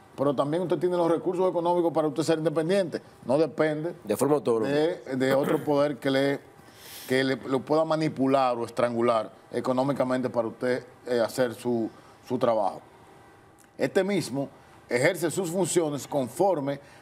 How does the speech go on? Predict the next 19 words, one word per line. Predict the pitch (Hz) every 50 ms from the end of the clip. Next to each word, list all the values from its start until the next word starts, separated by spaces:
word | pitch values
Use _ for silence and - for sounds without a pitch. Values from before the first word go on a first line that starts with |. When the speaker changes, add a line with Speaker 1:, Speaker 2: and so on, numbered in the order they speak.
| - -
Speaker 1:
a | - 131
los | 139 175 196 160
principios | - - 180 151 - - 180 180 175 180 147 117 113 110
de | 135 151 165
legalidad, | 160 156 151 156 151 151 143 143 135 139 131 127 127 - - - - - - - - - - - - - - - _ _ _ _ _ - 147
objetividad, | 180 180 180 180 180 180 185 175 165 156 143 143 139 139 135 - - - - - - - - - -
unidad | 175 196 190 170 156 151 156 175 190 180
de | 196
actuaciones, | 185 180 185 180 156 - 170 160 165 160 151 - - - - - - - - -
jerarquía, | - 135 180 233 247 240 226 160 - 190 190 185 185 185 185 - - - - - - -
indivisibilidad | - 156 185 190 202 196 196 165 151 180 190 185 185 180 175 170 170 165 - - - - - - - -
y | 127 117 101
responsabilidad. | 110 131 160 160 156 - - - 139 143 139 131 - 135 123 120 120 110 98 92 92 90 76 - - - - - - - - - - - - - - - -
Esto | - 147 - 190 175
dice | 165 160 147 - 160 160 160
el | 120 120 117
artículo | 117 135 - 143 147 143 160 147
ciento | 120 - 147 143 143 -
setenta | - 143 139 - 139 131 - 143